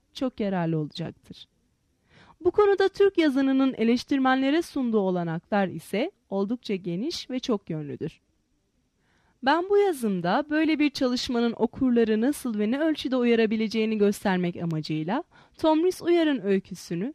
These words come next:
feminist açıdan kısaca irdeleyeceğim. Tomris Uyar, bin dokuz yüz doksanda yayınlanan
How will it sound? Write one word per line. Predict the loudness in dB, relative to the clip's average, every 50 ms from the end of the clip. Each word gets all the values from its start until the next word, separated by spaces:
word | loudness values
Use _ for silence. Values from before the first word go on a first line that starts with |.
| _ -2
feminist | 0 2 2 2 0 0 -2 -4
açıdan | -6 -6 -4 -4 -2 0 0 0 0 -4
kısaca | _ -12 -8 -4 -2 -2 0 2 2
irdeleyeceğim. | 2 2 0 0 -2 -2 0 -2 -2 -2 -2 -4 -6 -6 -8 -14 _ _ _ _ _ _ _ _ _ _ _ _ _ _ _ _ _ _ _ _ _ _ _ _ _ _ _ _ _ _ _ 0
Tomris | 2 2 4 4 2 -2 -4 -4 -2
Uyar, | 0 2 2 2 2 0 -4 -4 -2
bin | 0 0 2
dokuz | 2 0 0 0 -2 -2
yüz | -2 0 0
doksanda | 0 0 0 0 0 2 2 4 4
yayınlanan | 4 4 4 4 2 0 -2 -6 -6 -4 -4 -4 -4 -6